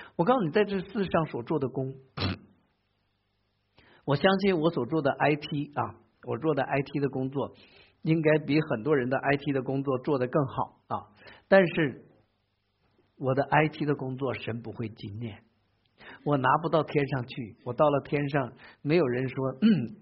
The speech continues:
看他的I T做得多么好啊。”哦，他选为新加坡最好的C I O之一啊，那也没有用啊，那没有用。但是我想跟大家讲，当我来到神的面前，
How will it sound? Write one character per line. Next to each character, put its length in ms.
看 440
他 140
的 80
I 320
T 220
做 180
得 100
多 260
么 120
好 320
啊。” 180
哦， 160
他 140
选 340
为 140
新 200
加 160
坡 160
最 320
好 220
的 100
C 220
I 200
O 180
之 260
一 380
啊， 260
那 140
也 80
没 160
有 80
用 180
啊， 240
那 140
没 140
有 40
用。 260
但 180
是 400
我 140
想 220
跟 160
大 140
家 120
讲， 240
当 180
我 140
来 200
到 120
神 200
的 60
面 240
前， 300